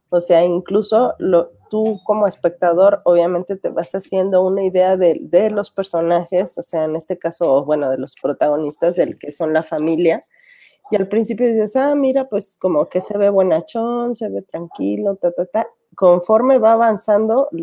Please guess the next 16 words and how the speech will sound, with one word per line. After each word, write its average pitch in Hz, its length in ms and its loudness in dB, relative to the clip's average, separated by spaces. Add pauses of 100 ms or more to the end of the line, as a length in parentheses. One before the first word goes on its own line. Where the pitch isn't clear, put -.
(280)
creo 190 160 -2
que 220 100 -4
los 202 220 0
vas 180 220 -2
odiando, 190 680 4
<laughs> - 440 0
creo 254 200 4
que - 160 -8
los 214 240 0
vas, 185 340 -4 (480)
o 190 120 -4
sea, 190 220 -2
vas 196 340 -2
empezando 202 720 -6
como 196 380 -6
a 147 420 -8